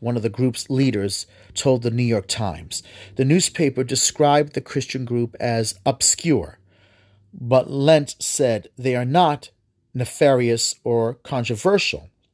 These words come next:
and they don't try to control people, and there's never any guarantee that the leader is always right. You have to discern and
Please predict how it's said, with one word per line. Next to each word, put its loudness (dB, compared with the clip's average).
and 4
they 6
don't 4
try -4
to -4
control -2
people, -12
and 0
there's 6
never 2
any -2
guarantee -4
that -2
the 2
leader 2
is -2
always -2
right. -2
You 0
have -2
to -4
discern 0
and -6